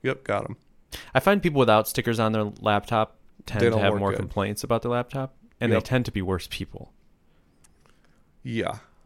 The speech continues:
Speaker 1: Uh-huh. Both, all, all true, true and fair.
Speaker 2: D. Cole.
Speaker 1: Yep.
Speaker 2: Why, uh, what else no good? Why iTerm no good?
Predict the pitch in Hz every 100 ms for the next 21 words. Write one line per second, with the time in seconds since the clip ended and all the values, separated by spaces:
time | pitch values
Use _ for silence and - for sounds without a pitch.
0 | - 117 160 170 _ _ _ _ 113 117
1 | - 107 113 127 - 117 120 - - 117
2 | 135 _ - - 123 131 - 113 151 _
3 | _ _ _ _ _ _ _ - - _
4 | _ _ _ _ _ - 147 92 87 -
5 | _ _ _ - _ - 139 311 - _
6 | _ - - _ 110 107 120 185 208 214
7 | 214 214 - _ _ _ _ _ _ _
8 | _ _ - 151 123 110 92 85 - 156
9 | 190 - 139 143 143 - 131 120 110 -
10 | 120 113 - - - 123 190 196 - 110
11 | 113 - 107 92 92 92 - - -